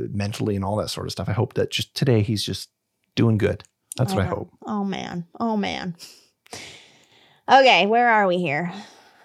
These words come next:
Speaker 2: Um, so by then, the police opinion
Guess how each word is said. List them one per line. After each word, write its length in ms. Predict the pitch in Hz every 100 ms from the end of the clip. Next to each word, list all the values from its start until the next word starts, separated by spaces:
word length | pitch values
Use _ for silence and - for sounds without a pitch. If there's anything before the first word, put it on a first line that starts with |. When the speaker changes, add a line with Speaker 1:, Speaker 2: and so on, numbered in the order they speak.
| - -
Speaker 2:
Um, 560 | 226 247 254 247 247 - - - -
so 160 | 269
by 160 | 262 269
then, 220 | 277 349 494 466 -
the 80 | -
police 440 | - 247 277 -
opinion 720 | 370 - 226 208 156 147 240